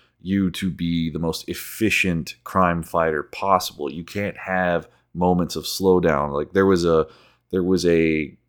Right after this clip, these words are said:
thug mission, a, a, a basically you, you get these crime tokens to upgrade your, your suit, and I'll get to that in a second for those of you that don't know. And it required you to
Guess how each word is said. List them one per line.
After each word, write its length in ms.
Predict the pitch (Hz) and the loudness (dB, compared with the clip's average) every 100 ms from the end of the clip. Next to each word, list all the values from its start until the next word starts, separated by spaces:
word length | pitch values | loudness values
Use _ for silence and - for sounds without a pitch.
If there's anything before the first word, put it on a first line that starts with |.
| _ _ | _ _
thug 320 | - 120 113 95 | 2 6 6 6
mission, 460 | 107 92 98 92 | 2 2 2 2
a, 40 | 82 | 2
a, 520 | 85 67 71 69 65 | 0 0 -2 -2 -4
a 20 | |
basically 360 | 71 90 - 87 | -2 -2 -2 -4
you, 300 | 78 85 92 | -4 -4 -4
you 200 | 71 87 | -4 -4
get 200 | 92 90 | -4 -4
these 120 | 87 | -6
crime 420 | - - 104 98 | -6 0 2 2
tokens 340 | 92 87 87 - | 2 0 -2 -4
to 100 | 76 | -4
upgrade 400 | 78 82 80 76 | -4 -4 -4 -4
your, 240 | 78 73 - _ _ | -6 -8 -10 _ _
your 120 | 73 | -8
suit, 300 | 78 - 113 | -4 0 2
and 60 | - | 2
I'll 80 | 80 | -4
get 140 | 78 | -6
to 80 | 80 | -2
that 140 | 76 | 0
in 60 | 67 | 0
a 40 | |
second 360 | 69 90 87 82 - _ _ _ | 0 0 0 -4 -10 _ _ _
for 140 | - | 0
those 140 | 85 80 | 0 2
of 40 | |
you 40 | 78 | 0
that 80 | |
don't 240 | 78 73 71 | 0 0 2
know. 340 | 107 107 98 - _ _ | 4 4 4 -4 _ _
And 380 | - 98 92 85 - | -4 0 0 0 0
it 160 | 107 | 0
required 380 | 95 - 113 104 | 0 4 6 6
you 120 | 101 | 4
to 200 | 95 95 | -2 -4